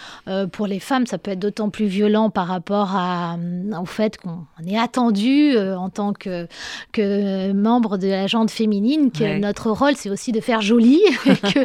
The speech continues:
Speaker 2: <laughs>
Speaker 1: le vieillissement serait
Speaker 2: Heureusement,
Speaker 1: incompatible.
Speaker 2: pas seulement, je vous
Speaker 1: <laughs> Pas
Speaker 2: rassure.
Speaker 1: seulement, oui.
Speaker 2: Euh, <laughs> euh, oui, donc en fait, est-ce que finalement,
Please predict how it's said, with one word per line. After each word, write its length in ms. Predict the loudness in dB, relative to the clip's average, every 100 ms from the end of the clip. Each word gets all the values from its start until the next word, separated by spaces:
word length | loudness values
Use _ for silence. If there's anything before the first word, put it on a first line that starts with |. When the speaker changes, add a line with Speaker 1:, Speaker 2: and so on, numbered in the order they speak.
| -2
Speaker 2:
<laughs> 220 | -6 -6 -2
Speaker 1:
le 100 | 0
vieillissement 500 | 2 2 2 0 0
serait 360 | 2 2 2 0
Speaker 2:
Heureusement, 480 | 2 4 4 4 2
Speaker 1:
incompatible. 200 | 2 0
Speaker 2:
pas 140 | 2 6
seulement, 560 | 4 4 -2 -4 -2
je 80 | 0
vous 60 | 2
Speaker 1:
<laughs> 0 |
Pas 60 |
Speaker 2:
rassure. 200 | 2 2 -2
Speaker 1:
seulement, 320 | 0 0 -4
oui. 60 | -6 -10 -12 -8 0
Speaker 2:
Euh, 340 | 2 4 2 2 0 -2 -2 -2 -4
<laughs> 540 | -6 -8 -8 -8 -6
euh, 420 | -2 0 2 2
oui, 260 | 2 2 2
donc 200 | 0 0
en 100 | -2
fait, 360 | 0 -2 -4 -18 -8
est-ce 180 | -6 -2
que 100 | -4
finalement, 640 | 0 0 2 0 0 -2